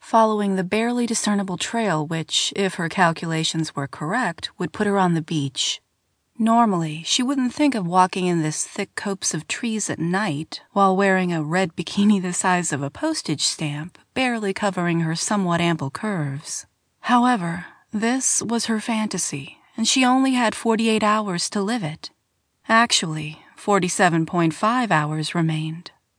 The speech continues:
Time passed much too quickly. This was a once-in-a-lifetime chance,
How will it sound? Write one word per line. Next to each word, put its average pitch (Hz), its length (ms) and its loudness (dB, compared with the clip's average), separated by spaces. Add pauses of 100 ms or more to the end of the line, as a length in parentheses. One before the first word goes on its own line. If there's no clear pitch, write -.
(160)
Time 240 340 0
passed 175 440 -2
much 220 400 0
too 170 160 -2
quickly. 156 580 -6 (560)
This 269 240 0
was 285 160 0
a 240 60 2
once-in-a-lifetime 214 1160 2
chance, 185 680 -4